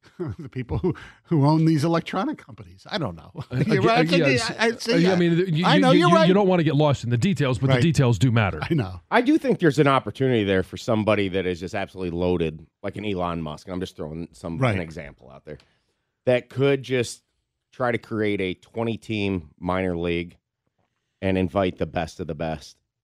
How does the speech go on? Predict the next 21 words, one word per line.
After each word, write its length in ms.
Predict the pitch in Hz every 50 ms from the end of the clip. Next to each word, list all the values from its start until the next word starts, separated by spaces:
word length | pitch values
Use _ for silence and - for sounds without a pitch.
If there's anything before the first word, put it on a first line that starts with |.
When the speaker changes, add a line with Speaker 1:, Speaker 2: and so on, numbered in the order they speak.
| _ _ _ _ _ _ _
Speaker 3:
And 220 | - 95 92 87 90
there's 200 | 92 90 - -
no 220 | 92 92 92 92
college 460 | 90 - - 90 90 95 104 98 -
crap, 400 | _ - 92 87 87 90 90 - _ _ _ _ _ _ _ _ _ _ _ _ _ _ _ _ _ _ _
and 500 | 92 95 98 95 92 92 92 92 92 92 - _ -
there's 320 | 95 80 101 92 87 -
no, 540 | 95 95 92 92 95 98 101 101 101 - - _ _ _ -
uh, 540 | - 85 82 82 82 85 82 80 80 80 76 73 - _ _ _ _ _ _ _ _ _ _ _ _ _ _ _ _ _ _ _ _ _ _ _ _
well, 200 | 107 98 87 87
there 100 | 85 90
would 260 | 90 92 104 101 87
be 140 | 78 82 80
because 260 | 82 87 85 - 90
the 80 | 73 92
N 80 | 90 87
F 120 | 80 85
L 80 | 87 80
would 120 | 76 76
fight 380 | _ _ - 117 110 90 78 78
it. 140 | 82 -